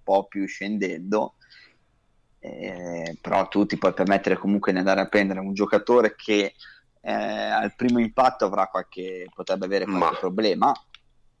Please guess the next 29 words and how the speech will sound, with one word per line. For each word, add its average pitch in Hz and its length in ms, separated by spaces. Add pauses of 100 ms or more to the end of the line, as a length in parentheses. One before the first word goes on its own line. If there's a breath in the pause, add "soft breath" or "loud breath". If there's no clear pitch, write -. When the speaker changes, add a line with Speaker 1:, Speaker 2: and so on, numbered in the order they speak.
Speaker 1:
perché - 220
potrebbe 92 320
averlo 113 280
come 92 220 (400)
ambientamento, 95 840
inserimento 98 500
e 92 60
tutto, 117 540 (400 loud breath)
e 85 240
con 101 140
una 98 140
fase 101 280
difensiva 98 480
da 90 120
insegnare, 95 480
ma 85 120
questo 98 380
non 95 180
è 95 80
mai 101 140
un 92 80
problema 90 360
perché, 76 460 (140)
eh, 80 180 (120)
si - 160
insegna, 87 480 (100)
cioè, - 220 (340 loud breath)
il - 80
giocatore 120 680